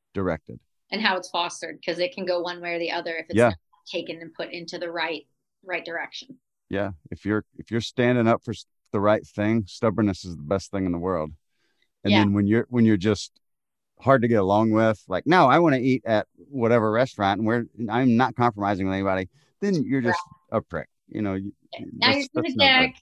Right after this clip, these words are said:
Speaker 2: None of us wanna deal with it.
Speaker 1: Yeah. No one
Speaker 2: Right.
Speaker 1: wants to deal with that.
Speaker 2: Now you're just
Speaker 1: But
Speaker 2: being Tim. Nobody wants to deal with that.
Speaker 1: <laughs> Right.
Speaker 2: That's
Speaker 1: So
Speaker 2: what you can start saying to people, "Stop being a Tim."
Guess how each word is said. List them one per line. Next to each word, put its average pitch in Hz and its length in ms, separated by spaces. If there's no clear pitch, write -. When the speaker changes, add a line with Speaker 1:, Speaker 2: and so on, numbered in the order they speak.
Speaker 2:
None 214 260
of 208 100
us 214 160
wanna 202 180
deal 180 240
with 156 180
it. 139 280
Speaker 1:
Yeah. 156 220
No 110 120
one 117 100
Speaker 2:
Right. 107 60
Speaker 1:
wants 98 160
to 80 60
deal 85 180
with 73 80
that. 65 140
Speaker 2:
Now 175 220
you're 240 220
just 269 140
Speaker 1:
But - 80
Speaker 2:
being 311 300
Tim. 254 720
Nobody 170 360
wants 196 180
to 208 100
deal 170 220
with 151 160
that. 131 100
Speaker 1:
<laughs> - 20
Right. 127 220
Speaker 2:
That's - 340
Speaker 1:
So 294 180
Speaker 2:
what 339 120
you 339 80
can 349 160
start 320 180
saying 311 180
to - 40
people, 311 220
"Stop 254 260
being 285 140
a 269 40
Tim." 269 360